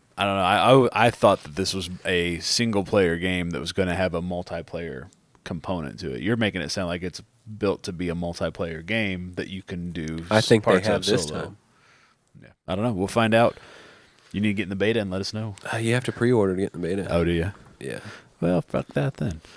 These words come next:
Speaker 2: I th-, I'm pretty sure you do.
Speaker 1: <laughs> Uh, some of these are s-, console specific, so I know they're not gonna matter with you guys. The Pokemon Let's Go,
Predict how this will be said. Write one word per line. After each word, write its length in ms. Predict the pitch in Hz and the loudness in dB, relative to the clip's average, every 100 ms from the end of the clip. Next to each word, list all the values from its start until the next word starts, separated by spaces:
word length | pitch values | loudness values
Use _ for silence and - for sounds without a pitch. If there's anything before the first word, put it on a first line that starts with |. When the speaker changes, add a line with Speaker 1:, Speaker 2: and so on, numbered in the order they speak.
| - | -6
Speaker 2:
I 60 | 104 | 2
th-, 180 | 123 | 4
I'm 80 | 113 | 8
pretty 200 | 247 175 | 10 10
sure 180 | 98 143 | 12 12
you 100 | 190 | 10
do. 120 | 92 - - 220 - | 8 4 2 -6 -4
Speaker 1:
<laughs> 80 | 233 _ _ - - - - _ - | -8 _ _ -20 -20 -20 -20 _ 2
Uh, 560 | - 131 131 131 127 117 - - _ - | 8 12 12 12 12 8 0 -20 _ -8
some 220 | - 160 165 | 2 6 8
of 60 | |
these 260 | 135 131 117 | 10 10 10
are 260 | 110 101 98 | 8 6 6
s-, 180 | - | 2
console 560 | - - 113 110 113 95 | -2 2 4 4 4 2
specific, 640 | - 87 - 95 90 87 | 0 -2 0 0 0 -2
so 80 | - | 2
I 20 | 95 | 4
know 100 | 95 | 4
they're 80 | 92 | 4
not 140 | 90 | 2
gonna 240 | 95 90 85 | 0 0 -2
matter 340 | 73 92 87 | -2 -2 0
with 140 | 87 | -2
you 80 | 90 | -2
guys. 300 | 87 85 85 | 0 0 -2
The 80 | 87 | -4
Pokemon 720 | - 117 - 110 110 110 107 | 0 0 2 2 4 4 4
Let's 260 | 107 107 - | 2 2 0
Go, 580 | 110 107 110 113 113 | 4 4 6 2 -2